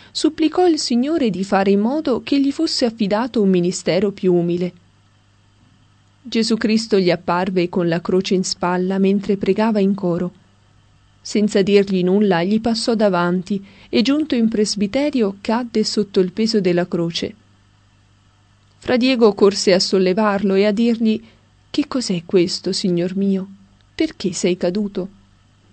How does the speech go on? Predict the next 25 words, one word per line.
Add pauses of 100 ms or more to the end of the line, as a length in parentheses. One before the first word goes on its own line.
(720)
Gesù
gli
rispose: (640)
"Come
non
debbo
cadere
quando
tu, (280)
che
avevi
cominciato
a
sostenermi, (300)
pensi
già
a
lasciarmi
con
danno
delle
anime
da
me
redente?"